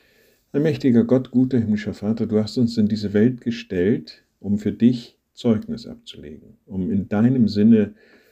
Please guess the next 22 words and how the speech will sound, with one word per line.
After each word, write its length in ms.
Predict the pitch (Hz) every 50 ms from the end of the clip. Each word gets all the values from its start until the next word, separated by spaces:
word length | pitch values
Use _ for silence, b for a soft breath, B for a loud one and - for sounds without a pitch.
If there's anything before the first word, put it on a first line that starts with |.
| b b
zu 180 | - - 110 101
wirken, 380 | 131 156 156 - - 147 131
um 100 | 120 110 107
in 100 | 104 98
deinem 360 | 104 104 113 135 147 135 117
Sinne 280 | - 113 123 139 135 101
auch 140 | 107 104 113
auf 160 | 113 113 -
unsere 540 | 117 113 113 117 117 113 113 110 107 107 - - _ _ _
Mitmenschen 720 | - 160 - - _ 151 131 113 107 95 - - 92 85
zuzugehen. 840 | - - 143 180 170 - - 120 - - - 76 67 - - - _ _ _ _ _ _
Gib, 360 | 123 143 180 190 - - - _
dass 220 | - 101 - -
wir 100 | - 95
den 300 | 92 95 92 90 87 - -
Mut 560 | - - 85 90 107 - 190 220 - - -
und 140 | 110 113 117
die 160 | - 147 127
Weisheit 520 | 131 131 127 131 127 - - 90 78 76 -
besitzen, 680 | - 80 - 85 85 85 - - - 104 110 - b b b b b b b b b b
uns 420 | - 90 85 87 87 - - - - -
redlich 640 | 120 123 123 117 - - - 78 78 - - _